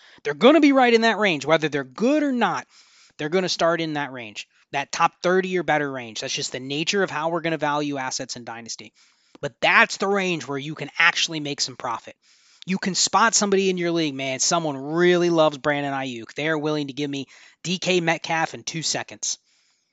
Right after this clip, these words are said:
And they'll pay it 'cause they prefer the one over the other. Then you go take those two seconds and go, "What else can I do with that?" And effectively, you've played the tiers exactly how you wanna play.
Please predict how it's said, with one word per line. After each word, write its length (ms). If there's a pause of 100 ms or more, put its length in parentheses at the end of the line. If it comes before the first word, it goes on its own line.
(140)
And 120
they'll 120
pay 220
it 180 (200)
'cause 140
they 120
prefer 680
the 80
one 260
over 180
the 180
other. 240 (600)
Then 220
you 100
go 120
take 260
those 180
two 180
seconds 400
and 80
go, 100
"What 200
else 220
can 160
I 100
do 160
with 160
that?" 200 (360)
And 120
effectively, 580
you've 400
played 560 (480)
the 140
tiers 420
exactly 420
how 120
you 160
wanna 180
play. 300